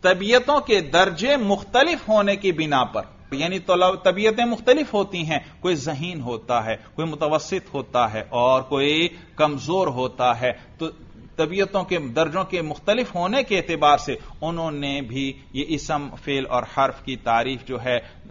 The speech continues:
उसको वजह हसर में भी जिक्र किया, फिर उस पर तंबीह भी की बाद में, और तीसरी मरतबा फिर अलग-अलग भी जिक्र कर दिया। बात समझ में आ गई?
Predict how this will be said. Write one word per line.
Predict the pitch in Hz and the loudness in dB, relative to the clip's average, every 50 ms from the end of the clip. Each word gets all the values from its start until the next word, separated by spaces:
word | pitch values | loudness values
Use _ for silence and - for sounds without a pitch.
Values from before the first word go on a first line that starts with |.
| - - - | -18 -8 -8
उसको | 147 - - - 131 123 | -8 -8 -4 -6 -4 -2
वजह | 123 120 123 123 - - | -2 -2 -2 -2 2 2
हसर | - - - 190 190 | 2 4 4 2 2
में | 196 190 | 2 0
भी | 185 190 185 | 0 0 0
जिक्र | 175 185 175 190 185 170 | 0 0 0 0 0 0
किया, | - 180 170 170 165 160 | 0 2 4 6 6 6
फिर | 160 - - - - 147 147 143 | 6 2 -12 -14 -6 -4 -2 -2
उस | 139 - - | -2 -4 -2
पर | - 147 131 | -2 -2 0
तंबीह | - - 147 143 139 143 214 226 202 | 2 2 2 2 2 2 2 2 2
भी | 180 202 202 196 | 2 2 0 0
की | 202 202 196 | 0 -2 2
बाद | 180 185 180 180 170 | 6 8 8 8 6
में, | 170 180 180 175 170 - - - | 4 -2 -6 -6 -6 -10 -10 0
और | - 151 156 147 - | 2 2 2 2 0
तीसरी | - 147 143 - 156 147 | -4 -4 -4 -4 -6 -2
मरतबा | 143 135 123 127 131 127 123 | -2 -2 0 2 2 4 4
फिर | 123 - - 135 131 131 | 2 0 -2 -2 -2 -2
अलग-अलग | - 127 120 123 127 120 120 123 123 123 117 | 0 0 0 2 0 0 0 0 0 0 -2
भी | 120 117 127 127 135 139 147 156 147 - - - - | -2 -4 -6 -4 -2 -2 -2 -2 -4 -8 -20 -18 -14
जिक्र | 107 98 123 117 - 127 117 113 | -10 -8 -8 -6 -4 -4 -4 -4
कर | 113 - - 123 113 101 | -4 -4 -4 -4 -4 -6
दिया। | 92 101 98 92 - - - - - - - - - | -10 -12 -14 -16 -18 -20 -20 -20 -20 -20 -20 -10 -2
बात | 117 127 139 143 139 | 2 4 6 4 4
समझ | - - 147 139 139 139 131 131 | 2 -4 -4 -2 -2 -4 -4 -4
में | 135 135 | -6 -4
आ | 120 107 104 | -4 -4 -4
गई? | 104 117 120 | -6 -8 -12